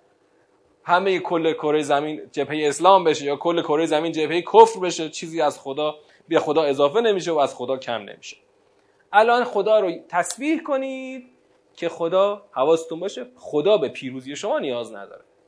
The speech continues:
حواستون باشه. این حمد رو، این پی-، تسبیح رو با حمد همراه کنید.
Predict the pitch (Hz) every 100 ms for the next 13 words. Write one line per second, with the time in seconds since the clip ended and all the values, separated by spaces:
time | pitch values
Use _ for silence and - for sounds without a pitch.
0 | _ _ _ _ _ _ _ - 123 151
1 | 185 175 - 120 104 - 104 _ 294 370
2 | 415 - 233 240 277 277 170 147 139 151
3 | 165 _ _ 277 320 320 208 156 - 165
4 | - 185 226 165 147 147 165 - _ -
5 | 226 - - 269 294 247 151 139 147 131
6 | 127 120 - 117 110 95 -